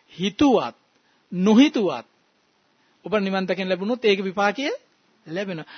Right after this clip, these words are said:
දැන් ඔබ උඩ පැන්න කියන්න. දැන් ඇවිල්ලා උඩ පයින්නවා.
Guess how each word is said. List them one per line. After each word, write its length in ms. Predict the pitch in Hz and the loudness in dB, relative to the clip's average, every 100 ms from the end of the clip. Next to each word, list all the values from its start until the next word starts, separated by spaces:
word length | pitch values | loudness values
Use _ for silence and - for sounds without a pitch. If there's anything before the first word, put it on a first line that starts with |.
| - | -12
දැන් 200 | 285 277 | -6 -4
ඔබ 100 | 262 | -2
උඩ 200 | 233 254 | 0 0
පැන්න 240 | 277 277 | 0 -2
කියන්න. 300 | 262 262 233 208 _ _ _ _ _ - | -4 -6 -6 -10 _ _ _ _ _ -12
දැන් 120 | 202 | -8
ඇවිල්ලා 240 | 202 247 | -6 -6
උඩ 120 | 214 208 | -6 -8
පයින්නවා. 400 | 185 156 131 | -8 -12 -16